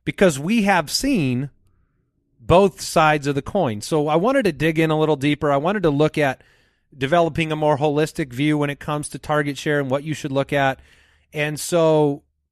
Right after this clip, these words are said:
that's what we did. Yeah, Kyle the Borgogan dug into some numbers. I wanted to say, I wanted to look at and say, you know, through the first seven weeks,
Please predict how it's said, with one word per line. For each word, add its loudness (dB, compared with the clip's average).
that's 0
what -2
we -2
did. 0
Yeah, 0
Kyle 0
the -2
Borgogan 0
dug 0
into -2
some -6
numbers. 0
I 2
wanted 4
to -2
say, -2
I -2
wanted 2
to 0
look 2
at 0
and -8
say, -4
you 0
know, 0
through 2
the 2
first 4
seven 2
weeks, -2